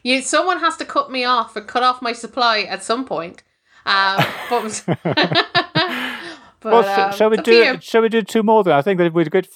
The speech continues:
Speaker 2: good for time. So let's do
Speaker 1: Okay.
Speaker 2: a couple more.
Speaker 1: We can do one or two more, sure. Um, but what I will say about Istanbul, the dice game, is I was always very curious to know what it was about, 'cause I'm a big fan of Istanbul. So it seems like they've taken kind of the theme and kind of
Speaker 2: Right.
Speaker 1: some of the elements from it and then added in the dice rolling. But
Speaker 2: Yeah.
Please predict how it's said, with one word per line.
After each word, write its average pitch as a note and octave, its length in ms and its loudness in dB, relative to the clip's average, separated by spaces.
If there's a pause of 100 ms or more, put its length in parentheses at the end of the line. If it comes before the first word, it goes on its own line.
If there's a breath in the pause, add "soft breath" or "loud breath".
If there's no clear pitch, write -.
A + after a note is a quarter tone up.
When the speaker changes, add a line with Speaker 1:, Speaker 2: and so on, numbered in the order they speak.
Speaker 2:
good F#3+ 140 0
for E3+ 120 -2
time. E3+ 520 0 (100)
So D#3+ 240 2
let's E3 180 0
do E4+ 80 -2
Speaker 1:
Okay. A#3+ 80 2
Speaker 2:
a C#4+ 80 -4
couple D#3+ 180 0
more. F#2+ 300 -4 (240)
Speaker 1:
We E4+ 120 -8
can F#4+ 120 -6
do D#4+ 180 -4
one A#3 100 -4
or G#3+ 80 -8
two G#3+ 140 -12
more, G#3 220 -6
sure. A#3 520 -10 (400 soft breath)
Um, A3+ 360 0
but B3+ 100 0
what C#4+ 140 2
I D4+ 80 2
will F#4+ 180 0
say D#4 260 2
about A#3+ 380 2
Istanbul, G#3+ 540 -2
the G3+ 100 -8
dice G3 240 -2
game, A3+ 300 -2
is C4+ 180 -4
I C4 140 2
was C4+ 100 -2
always E4+ 300 -2
very D#4 340 0
curious C#4+ 480 -4
to - 100 -10
know C4 120 0
what B3+ 100 -4
it A#3+ 40 -6
was A#3 120 -8
about, A3+ 340 -2
'cause B3 140 -8
I'm G#3+ 220 -2
a G#3 40 -8
big A#3 200 -6
fan G#3+ 260 -2
of G3+ 180 -10
Istanbul. G3+ 800 -6 (300 loud breath)
So A3+ 140 0
it A3+ 100 0
seems D#4 240 -2
like B3+ 180 -2
they've B3 180 -2
taken G#3+ 360 -4
kind G#3+ 220 0
of G3+ 100 -2
the G3 80 -6
theme G#3 460 -6
and G3+ 80 -8
kind A3+ 160 4
of G3 60 -4
Speaker 2:
Right. - 20 -
Speaker 1:
some G#3 120 -6
of F#3+ 60 -8
the G3+ 80 -2
elements G3 380 -2
from A3 180 -6
it G3+ 140 -6
and G3 200 -10
then F#3 260 -2
added F3+ 340 -4
in F#3 140 -6
the F#3 80 -6
dice F#3 280 -6
rolling. C4 380 -2
But G#3+ 240 -4
Speaker 2:
Yeah. G3 160 0